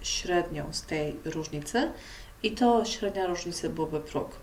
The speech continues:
Tylko że pamiętajcie Państwo, że zarówno odejmowanie kolejnych naszych wierszy będę robiła jako wartość bezwzględną, przez to, że tutaj mamy także wartości ujemne, a ja chcę tylko wejść na wartość dodatnie. E,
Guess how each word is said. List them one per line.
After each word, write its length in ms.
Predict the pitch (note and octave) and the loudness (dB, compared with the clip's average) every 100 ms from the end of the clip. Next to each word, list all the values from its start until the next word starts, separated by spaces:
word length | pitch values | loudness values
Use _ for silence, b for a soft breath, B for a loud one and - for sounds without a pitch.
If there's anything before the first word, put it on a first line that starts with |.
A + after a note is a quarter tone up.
| - | -10
Tylko 240 | - F#3 F#3+ | -6 -2 0
że 100 | F3+ | 0
pamiętajcie 400 | F3+ E3+ - - | -4 -6 -8 -8
Państwo, 440 | E3+ E3 - G3+ F#3 | -6 -4 -2 -2 -2
że 180 | E3+ E3 | -2 -4
zarówno 460 | F3 F3 F3 D#3 | -4 -4 -4 -4
odejmowanie 840 | E3+ F3 E3+ E3 D#3+ E3 D3+ C3+ - B B B B B B - | -2 0 0 0 2 0 0 -4 -10 B B B B B B -8
kolejnych 480 | - E3+ F3 E3+ E3 | 0 4 4 4 0
naszych 280 | E3 - D#3 | 2 2 2
wierszy 320 | D#3+ D#3 - | 0 0 -2
będę 200 | D#3 D3 | -4 -4
robiła 420 | D3+ D#3 D#3 D#3 D3+ | -4 -2 -2 -2 -2
jako 220 | - D3+ | -2 -4
wartość 420 | D#3 D#3+ D3+ D3+ | -2 -4 -4 -4
bezwzględną, 640 | - E3 D#3+ D#3+ D3+ D3 | -2 0 0 -2 -2 -2
przez 300 | - - E3 | -2 -4 -4
to, 140 | - D#3 | -4 -4
że 60 | |
tutaj 180 | - D#3+ | -2 -2
mamy 280 | D#3 D3+ D3+ | 0 0 0
także 360 | - D3+ - | 0 -2 0
wartości 460 | D3+ D3 - D#3+ - | 0 0 0 -2 -2
ujemne, 420 | E3 E3 E3 D#3 | 0 2 2 2
a 40 | C#3+ | -2
ja 120 | D3+ | -2
chcę 180 | - D#3+ | -2 -2
tylko 300 | D#3+ - D3+ | -2 -2 0
wejść 260 | D3+ D3 | 0 0
na 100 | D3+ | -2
wartość 400 | D3 D3 D3+ - | -4 -2 -4 -2
dodatnie. 580 | D3 D3 D3 F3 G#3 C#4+ B B B B B B B B B B B - - - | -2 0 -2 0 0 0 B B B B B B B B B B B -12 -8 0
E, 300 | F3 F3 E3+ | 6 6 4